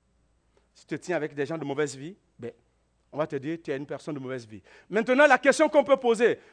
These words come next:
alors dans ce cas, est-ce qu'on doit vivre seulement à huis clos entre nous chrétiens ? Ah, on, moi, je ne veux pas marcher avec les gens de mauvaise vie. Je ne veux pas faire ci. Donc, je vais vivre, on va vivre en nous, en, entre nous. On va créer un monastère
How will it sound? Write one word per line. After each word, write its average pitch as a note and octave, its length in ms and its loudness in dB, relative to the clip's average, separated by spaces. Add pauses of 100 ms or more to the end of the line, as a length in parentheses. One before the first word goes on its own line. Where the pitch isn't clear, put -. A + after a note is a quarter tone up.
alors C4 220 6
dans C4 160 6
ce C#4 120 0
cas, D#4+ 360 6
est-ce C4 200 4
qu'on C#4 160 2
doit C#4+ 200 6
vivre C4+ 260 0
seulement B3+ 460 2 (220)
à G#3+ 140 8
huis C#4+ 240 6
clos C#4+ 340 4
entre D#4 280 8
nous C#4+ 160 4
chrétiens ? B3+ 520 4 (1800)
Ah, E4+ 380 4
on, G3 140 -6 (440)
moi, C4 140 4
je E4 60 4
ne C4 40 2
veux - 60 -4
pas D4 100 2
marcher C4+ 200 0
avec B3 140 0
les A3+ 100 0
gens G#3+ 100 4
de A3 60 -2
mauvaise F#3 300 0
vie. E3+ 300 -8 (440)
Je - 120 0
ne B3 80 4
veux A#3+ 80 0
pas C4+ 140 2
faire A#3+ 180 0
ci. A3 280 -8 (220)
Donc, G#3+ 280 0
je F#3 100 -2
vais G#3+ 140 4
vivre, G#3+ 240 -6
on F#3+ 80 -4
va C4 120 4
vivre A#3+ 320 -2
en G3+ 140 2
nous, G#3 240 0 (100)
en, A#3 260 2
entre A#3+ 220 0
nous. G3+ 240 -4 (200)
On A3 100 2
va A#3+ 120 8
créer A3 340 2
un G3 60 4
monastère A3+ 760 4